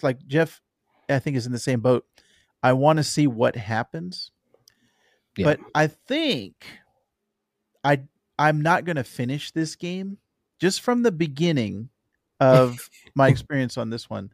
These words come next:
Speaker 1: I
Speaker 2: Yeah.
Speaker 1: think I'm gonna have to switch over to watching the story on YouTube.
Speaker 2: Mm-hmm.
Speaker 1: That's the,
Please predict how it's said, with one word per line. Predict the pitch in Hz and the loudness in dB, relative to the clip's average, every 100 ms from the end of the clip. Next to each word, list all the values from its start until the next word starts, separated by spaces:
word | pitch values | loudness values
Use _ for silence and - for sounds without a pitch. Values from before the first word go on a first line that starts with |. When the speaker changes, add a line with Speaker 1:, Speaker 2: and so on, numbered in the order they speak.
| _ - | _ -10
Speaker 1:
I | 123 - _ _ - | -10 -12 _ _ 0
Speaker 2:
Yeah. | 147 147 | 0 2
Speaker 1:
think | 220 240 | -2 -2
I'm | 214 | -2
gonna | 175 147 | -2 -2
have | 135 147 - | 0 -2 -4
to | 127 | -10
switch | - 143 - | -4 -4 0
over | 131 120 110 | 2 2 -2
to | - - 117 107 | -6 -2 0 0
watching | 101 117 120 - 117 101 | 2 2 2 -2 -4 -6
the | |
story | - 123 117 110 107 | -6 -2 0 0 -2
on | 104 | -6
YouTube. | 104 113 - 101 92 _ _ _ _ 117 | -10 -12 -12 -16 -16 _ _ _ _ -4
Speaker 2:
Mm-hmm. | 101 95 | -2 0
Speaker 1:
That's | 156 185 - - - _ _ _ _ - | 0 0 -2 -14 -18 _ _ _ _ -12
the, | 139 | -12